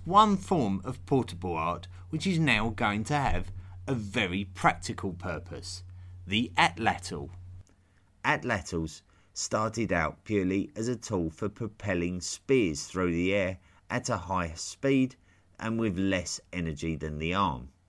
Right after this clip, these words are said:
Imagine those ball throwers that many dog owners now have,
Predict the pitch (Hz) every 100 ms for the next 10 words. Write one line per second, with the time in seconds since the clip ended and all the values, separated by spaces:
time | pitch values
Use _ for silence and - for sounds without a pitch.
0 | _ _ _ _ _ 135 135 113 - 95
1 | 85 85 85 - - 135 110 - 85 73
2 | 71 69 98 - 90 87 87 82 - 120
3 | 92 80 78 76 82 - _ _ 76 76
4 | 71 90 113 73